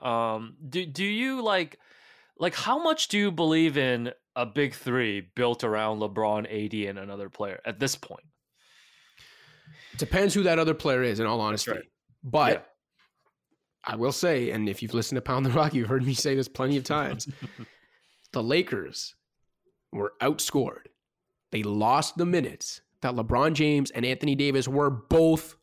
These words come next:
Speaker 2: on the court last season.
Speaker 1: Yeah, I feel like that
Speaker 2: Which
Speaker 1: says more about their supporting cast.
Speaker 2: It does. It does. For sure it
Speaker 1: Yeah.
Speaker 2: does. But at the same time, a lot of people, myself included, went into last year saying, "Look,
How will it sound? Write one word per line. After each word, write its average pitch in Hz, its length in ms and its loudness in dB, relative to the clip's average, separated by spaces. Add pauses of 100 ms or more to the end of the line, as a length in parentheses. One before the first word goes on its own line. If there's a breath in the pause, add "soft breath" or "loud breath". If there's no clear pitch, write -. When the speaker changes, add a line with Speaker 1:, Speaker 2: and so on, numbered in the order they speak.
(120)
Speaker 2:
on 131 140 2
the 123 80 0
court 131 280 2
last 113 220 -4
season. - 320 -12 (460)
Speaker 1:
Yeah, - 180 0
I 160 40 -2
feel 233 180 2
like 440 140 8
that 311 80 6
Speaker 2:
Which 277 80 2
Speaker 1:
says 240 220 4
more 214 200 6
about 180 220 4
their 151 100 4
supporting 120 460 0
cast. - 480 -8
Speaker 2:
It 175 140 2
does. 262 360 4
It 156 120 0
does. - 360 2
For - 180 -2
sure 262 220 2
it 214 40 4
Speaker 1:
Yeah. - 40 0
Speaker 2:
does. 135 240 0
But 151 180 2
at 185 80 0
the 185 60 -4
same 226 260 2
time, 220 460 0 (400 soft breath)
a 135 100 -2
lot 131 180 4
of 190 100 0
people, 220 340 4
myself 156 440 2
included, 180 380 4
went 143 200 2
into 156 180 0
last 160 300 2
year 185 140 4
saying, 139 240 2
"Look, - 280 0